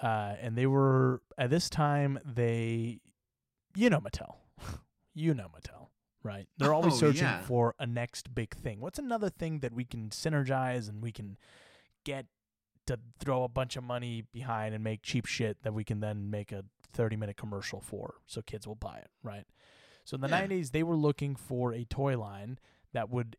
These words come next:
Speaker 1: in their own words, be inspired by the adventures of James Bond, but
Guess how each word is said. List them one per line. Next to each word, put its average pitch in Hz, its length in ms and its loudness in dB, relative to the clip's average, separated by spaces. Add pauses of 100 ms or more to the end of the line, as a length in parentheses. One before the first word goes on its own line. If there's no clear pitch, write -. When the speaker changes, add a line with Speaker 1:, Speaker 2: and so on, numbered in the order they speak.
Speaker 1:
in 127 220 -2
their 160 300 4
own 127 220 2
words, 110 380 0
be 117 160 -4
inspired 131 500 0
by 131 80 4
the 120 140 2
adventures 151 500 2
of 120 100 2
James 110 300 0
Bond, 107 420 -2
but 117 140 -2